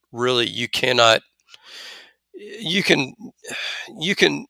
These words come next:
belittle it after the fact and say, "Oh, it's not that such a big deal."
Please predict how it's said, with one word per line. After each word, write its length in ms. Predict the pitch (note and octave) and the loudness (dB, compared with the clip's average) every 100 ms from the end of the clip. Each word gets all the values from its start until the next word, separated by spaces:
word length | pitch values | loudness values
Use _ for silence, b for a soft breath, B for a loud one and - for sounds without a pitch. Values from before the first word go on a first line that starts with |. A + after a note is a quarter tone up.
| _ _ _ _ _ _ - | _ _ _ _ _ _ -8
belittle 560 | D3+ C3+ C3+ E3 D#3 C#3+ | -4 -2 2 2 4 4
it 120 | C#3+ | 4
after 320 | - C3 D3+ | 2 0 -2
the 100 | D3 | -6
fact 340 | - C#3 B2+ | 0 2 2
and 60 | - | 2
say, 240 | - C3+ | 2 2
"Oh, 140 | B2+ C3 | 2 0
it's 160 | - | -2
not 180 | B2 A#2 | -2 -4
that 140 | - - | -4 -6
such 220 | - - | -4 -6
a 40 | |
big 320 | F#2+ G#2+ G2+ | -8 -10 -8
deal." 380 | - G2+ G#2 B2 | -6 -4 -4 -6